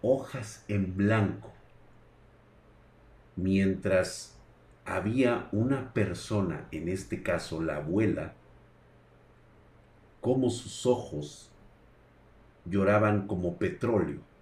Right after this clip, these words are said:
ojos ennegrecidos, caían como si fueran lágrimas en el grimorio. Y ahí ella estaba leyendo, mientras que yo trataba de ver qué era lo que leía, y no leía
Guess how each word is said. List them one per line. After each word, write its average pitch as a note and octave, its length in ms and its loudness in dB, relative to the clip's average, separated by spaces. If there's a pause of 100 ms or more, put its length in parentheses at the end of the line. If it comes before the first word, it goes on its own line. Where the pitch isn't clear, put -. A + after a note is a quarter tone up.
(640)
ojos G2 380 -4
ennegrecidos, F2 1000 -2 (440)
caían G2+ 680 2
como F2 220 -4
si - 100 -12
fueran G2 400 0
lágrimas D#2+ 720 -2 (680)
en E2+ 180 -6
el D#2+ 120 -6
grimorio. D2+ 540 -10 (680)
Y F2+ 120 0
ahí G2+ 380 2 (100)
ella - 500 4 (240)
estaba G#2+ 720 0
leyendo, F2+ 680 0 (640)
mientras F2 600 2
que F2+ 220 -4
yo A#2+ 220 2
trataba G2 540 4
de E2+ 120 -2
ver G#2 340 2 (1200)
qué G#2 360 6
era C#3 160 6
lo F2 160 -2
que E2+ 120 -4
leía, D#2 520 -6
y F2 100 -8
no F2+ 180 -2
leía E2+ 480 -2